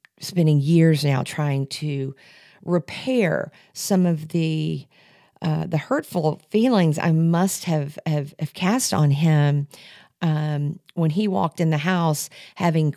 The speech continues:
you know, busted his ass all day at work, he comes walking in, and all I wanted to do was unravel before him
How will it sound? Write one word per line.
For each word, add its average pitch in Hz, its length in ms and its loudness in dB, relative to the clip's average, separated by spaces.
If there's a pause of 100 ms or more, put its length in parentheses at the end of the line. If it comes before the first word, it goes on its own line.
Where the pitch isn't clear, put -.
(280)
you 175 140 2
know, 139 120 0
busted 180 380 -2
his 151 100 -2
ass 233 320 0
all 170 140 0
day 160 160 2
at 143 100 -2
work, 160 260 -2
he 220 140 -2
comes 165 320 0
walking 165 380 0
in, 156 120 2
and 147 200 -2
all 180 320 2
I 165 200 0
wanted 147 440 -4
to - 80 -10
do 113 320 -6
was 135 420 -6 (280)
unravel 254 440 -2
before 381 440 -2
him - 320 -2